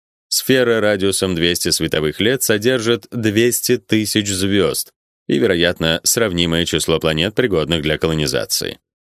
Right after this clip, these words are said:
А значит, при естественном ходе вещей только после колонизации двухсот тысяч других миров случайно обнаружится, что наша Солнечная система взрастила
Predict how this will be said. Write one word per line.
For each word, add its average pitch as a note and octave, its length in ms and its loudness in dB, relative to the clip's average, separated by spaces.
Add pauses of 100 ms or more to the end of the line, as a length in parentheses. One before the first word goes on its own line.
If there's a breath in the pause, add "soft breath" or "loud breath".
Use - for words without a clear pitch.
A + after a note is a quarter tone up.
(440)
А C#2+ 160 0
значит, D2+ 540 -2
при D#2 140 0
естественном G#2+ 680 0
ходе G2 280 0
вещей D2 500 -2
только A2+ 340 0
после B2 340 0
колонизации A2 640 0
двухсот G2+ 640 0
тысяч A#2 480 -2
других F2 420 0
миров E2 380 0 (280)
случайно F2 600 2
обнаружится, C#3+ 600 0
что - 180 0
наша A#2 260 0
Солнечная G2+ 480 0
система A#2 540 0 (200)
взрастила G#2 720 0